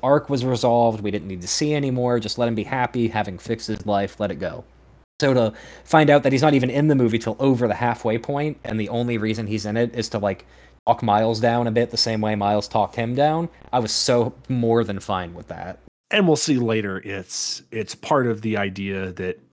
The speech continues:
Speaker 2: of, of Miles's impact on Peter B as a character, and the idea that, as, again, my epic theory, uh, is that, um, you know, I don't,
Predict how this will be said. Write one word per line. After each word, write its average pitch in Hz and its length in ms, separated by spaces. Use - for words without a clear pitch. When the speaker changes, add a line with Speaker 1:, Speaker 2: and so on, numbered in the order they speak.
Speaker 2:
of, 101 260
of 107 140
Miles's 117 480
impact 98 520
on 90 260
Peter 82 280
B 80 240
as 82 140
a 85 40
character, 85 460
and 196 320
the 139 80
idea 98 500
that, 98 320
as, 92 280
again, 101 380
my 90 240
epic 101 300
theory, 87 400
uh, 90 440
is 98 300
that, 95 380
um, 87 680
you 131 220
know, 110 220
I - 120
don't, 156 340